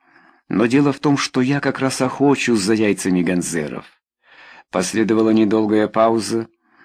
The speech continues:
затем яйцо ганзера попросило: «Не откажите в любезности, повторите, пожалуйста». Марвин повторил,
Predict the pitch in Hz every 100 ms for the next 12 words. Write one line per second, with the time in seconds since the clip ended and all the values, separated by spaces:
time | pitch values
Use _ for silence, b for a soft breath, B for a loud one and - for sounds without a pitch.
0 | b 76 101 110 110 110 110 117 104 104
1 | 87 113 104 107 107 107 - 95 64 -
2 | - _ _ _ _ _ _ _ _ -
3 | 101 143 139 180 165 190 - 85 80 85
4 | 90 73 69 - - - 58 - B B
5 | B 175 - 185 175 123 82 - 76 71
6 | 65 69 - - - 57 - _ _ B
7 | B B B - 90 117 117 120 113 113
8 | - 107 120 107 87